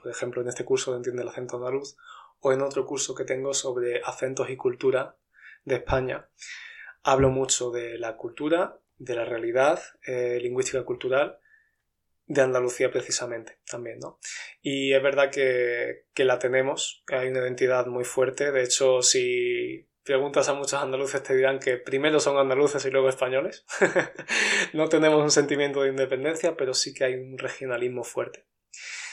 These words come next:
Y bueno, pues yo sé, yo esto intento transmitirlo, intento transmitir, eh, que hay diversidad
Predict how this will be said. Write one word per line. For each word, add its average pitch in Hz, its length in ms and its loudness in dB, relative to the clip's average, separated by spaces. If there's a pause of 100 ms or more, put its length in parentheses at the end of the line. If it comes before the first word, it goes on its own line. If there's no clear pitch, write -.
(200)
Y 165 120 4
bueno, 160 260 6
pues 147 140 4
yo 147 80 4
sé, 160 260 4
yo 151 160 0
esto 151 220 0
intento 147 360 -2
transmitirlo, 131 760 -2 (120)
intento 131 260 -2
transmitir, 131 640 0
eh, 123 400 4 (1500)
que 147 140 4
hay 156 340 4 (480)
diversidad 135 760 0